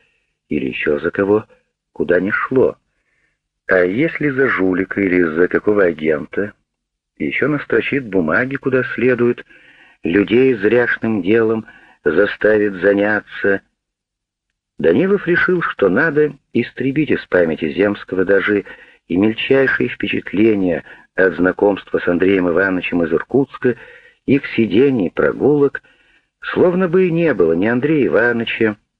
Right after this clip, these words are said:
ни маршанского ножа, и о его, Данилова, оплошностях во время гуляний с Кармадоном Земский должен был забыть.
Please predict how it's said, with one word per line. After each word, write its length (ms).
ни 180
маршанского 720
ножа, 480
и 140
о 80
его, 300
Данилова, 680
оплошностях 880
во 120
время 300
гуляний 580
с 100
Кармадоном 800
Земский 580
должен 480
был 360
забыть. 880